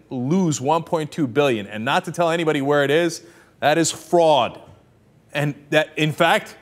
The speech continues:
that's outright theft. "I did not intend for the theft. What do I know?" Now, you're wondering, why would he do it, right? Here's a guy with a lot of money. In fact, when he left Goldman Sachs,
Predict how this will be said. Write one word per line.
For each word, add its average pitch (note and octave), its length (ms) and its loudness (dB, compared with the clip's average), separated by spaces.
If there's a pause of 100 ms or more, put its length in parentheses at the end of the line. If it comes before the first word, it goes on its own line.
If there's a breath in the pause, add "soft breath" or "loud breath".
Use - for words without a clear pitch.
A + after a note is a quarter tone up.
(200)
that's C3+ 220 2
outright D#3+ 380 2
theft. - 500 -4 (420 soft breath)
"I C#3 340 2
did F3 200 2
not D#3+ 220 4
intend E3 400 2
for D#4+ 140 2
the A3 140 2
theft. G3+ 400 2
What A3 220 0
do C4+ 180 2
I F4+ 180 4
know?" G3+ 540 2 (360 loud breath)
Now, C#4+ 140 4
you're D4+ 220 2
wondering, D4+ 360 0
why D4 200 4
would F4+ 140 2
he D4 140 0
do D4+ 220 2
it, - 60 0
right? F3 240 -2
Here's C4 180 -2
a C#4+ 60 -6
guy C4 160 0
with A#3+ 120 0
a G#3+ 60 0
lot F#3 300 2
of B3 80 0
money. F#3 360 -4 (220 loud breath)
In E3+ 100 -6
fact, G3+ 220 0
when F3+ 140 -2
he E3+ 80 -2
left A#3 240 0
Goldman F#3 280 0
Sachs, D3+ 420 -2